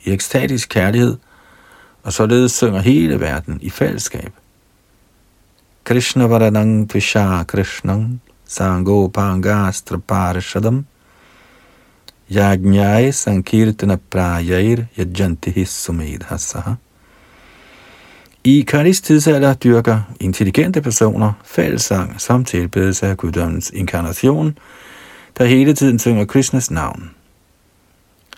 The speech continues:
Selvom hans hudfarve ikke er mørk, er han Krishna selv.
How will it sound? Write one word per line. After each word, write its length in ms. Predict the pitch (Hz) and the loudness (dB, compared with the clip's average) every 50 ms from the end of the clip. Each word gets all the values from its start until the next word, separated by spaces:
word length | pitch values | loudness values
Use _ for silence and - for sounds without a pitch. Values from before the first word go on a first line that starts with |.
| _ - - | _ -4 0
Selvom 280 | 104 101 104 110 117 | 0 2 4 4 4
hans 200 | 113 131 123 113 | 4 4 2 2
hudfarve 520 | - 113 113 113 - 120 104 101 95 98 - | 2 2 2 2 2 0 0 0 0 0 0
ikke 240 | - 110 113 117 98 | 0 2 2 2 0
er 140 | 90 87 | -2 -2
mørk, 420 | 78 78 78 95 117 147 170 - - - - _ _ _ _ _ _ _ _ _ _ _ _ _ - | -4 -2 -2 0 0 0 0 -4 -8 -14 -20 _ _ _ _ _ _ _ _ _ _ _ _ _ -4
er 140 | - 110 123 | 0 2 2
han 160 | 127 151 143 | 2 2 0
Krishna 360 | 127 - - - - - 101 | 0 -2 -2 -4 -2 -2 -2
selv. 340 | 95 - - - 78 71 - | -2 -2 -2 -4 -4 -4 -6